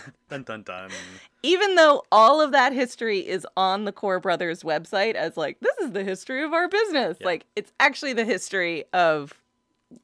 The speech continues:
Speaker 2: One
Speaker 1: that other
Speaker 2: specific
Speaker 1: business,
Speaker 2: Yeah.
Speaker 1: <laughs> I guess. They never even say what that other business was called.
Speaker 2: Hmm.
Speaker 1: Core Brothers is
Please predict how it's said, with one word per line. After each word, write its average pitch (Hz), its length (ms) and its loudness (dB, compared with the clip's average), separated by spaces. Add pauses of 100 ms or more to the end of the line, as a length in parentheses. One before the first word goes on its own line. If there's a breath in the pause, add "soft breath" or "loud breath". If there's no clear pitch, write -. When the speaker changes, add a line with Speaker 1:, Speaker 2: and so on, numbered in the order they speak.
Speaker 2:
One - 340 -14
Speaker 1:
that 175 220 4
other 202 320 4
Speaker 2:
specific - 240 -10
Speaker 1:
business, 285 440 4 (160)
Speaker 2:
Yeah. - 280 -2
Speaker 1:
<laughs> - 40 -6
I - 80 6
guess. 320 460 2
They 247 200 0
never 226 280 0
even 214 320 -6
say 185 260 0
what 202 160 -4
that 175 140 -2
other 165 200 -4
business 165 460 -10
was - 140 -18
called. 180 640 2
Speaker 2:
Hmm. 135 60 -16 (1040 loud breath)
Speaker 1:
Core 359 260 2
Brothers 185 520 2 (120)
is 254 420 0